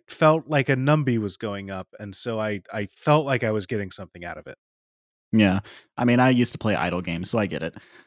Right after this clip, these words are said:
Speaker 1: Mm-hmm. <laughs>
Speaker 2: Cookie clicker, remember? <laughs>
Speaker 1: Oh, God, yeah. Mm-hmm.
Speaker 2: All right. Uh, Inscryption was a t-, late twenty twenty-one release, making it the most recently released game we've discussed on the show.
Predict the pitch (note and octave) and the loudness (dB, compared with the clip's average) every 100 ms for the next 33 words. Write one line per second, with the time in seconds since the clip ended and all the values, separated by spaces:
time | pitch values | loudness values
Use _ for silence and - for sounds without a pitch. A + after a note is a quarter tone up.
0 | - D3 C3 C3+ B2 _ - - - - | -4 0 2 0 -2 _ -10 -10 -10 0
1 | D3+ - D#3 - C#3+ - - - - C#3 | 0 2 -2 -2 -8 -6 -6 -4 -6 0
2 | C#3+ A#2 G#2+ A2+ G#2+ G#2 - A2+ A2+ A2+ | 0 2 0 0 2 0 0 0 2 4
3 | A2+ - C3 B2+ - - _ - A#2+ A2 | 2 0 2 2 2 -6 _ -4 0 0
4 | F#2+ A2+ G#2 F#2+ G#2+ F#2+ F#2 C3 A#2+ B2+ | 0 0 0 2 2 2 0 -4 0 0
5 | A#2+ _ _ _ A2+ G2 - E2+ - _ | 0 _ _ _ -10 -8 -8 -12 -16 _
6 | _ _ - G#2+ G2+ C#3 - G3 F#3 D3+ | _ _ -6 -4 -2 -2 2 2 4 2
7 | D3 B2+ B2 A#2 A2+ - - C#3 C3 C3+ | 2 2 0 2 2 0 -12 -2 4 4
8 | C3+ - - B2+ B2 - A#2+ A#2 G2 G#2+ | 4 -2 -2 2 2 2 2 4 2 0
9 | A2 F2+ F#2 - F#2+ G2 F#2+ - F#2+ G2 | 0 0 0 4 4 4 2 2 2 2
10 | - A2 A#2+ B2 G#2 G2 G2 F2+ - - | 2 2 4 2 0 -2 -2 -2 -4 -6
11 | G#2+ F2+ F#2 - - - F#2 - F#2+ - | -4 -4 -4 -6 -6 -4 -4 -4 -4 0
12 | - F3 G2 D#2+ | 4 6 6 2